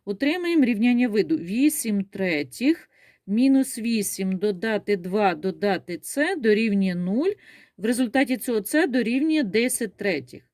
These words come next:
Загальний вигляд первісної буде мати вид f від x дорівнює ікс в третьому, що ділиться на три, мінус два ікс квадрат плюс ікс плюс десять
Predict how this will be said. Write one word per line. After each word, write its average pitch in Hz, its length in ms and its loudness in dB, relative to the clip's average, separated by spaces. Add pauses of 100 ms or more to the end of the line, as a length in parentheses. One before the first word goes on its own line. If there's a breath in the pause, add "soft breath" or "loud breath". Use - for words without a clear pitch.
(440 soft breath)
Загальний 269 500 2
вигляд 240 400 0
первісної 202 580 -4
буде 233 320 -2
мати 214 560 -2 (1400)
вид 233 640 0 (240)
f 226 240 -2
від 208 160 -2
x 285 200 4
дорівнює 170 600 -2 (380)
ікс - 340 -4
в - 60 -16
третьому, 202 560 0
що 208 160 -6
ділиться 190 500 0
на 180 200 -4
три, 226 440 -2 (360 soft breath)
мінус 247 360 2
два 233 280 0
ікс 208 300 0
квадрат 190 760 -4
плюс 220 500 -4
ікс 269 380 -2
плюс 254 460 2
десять 208 720 0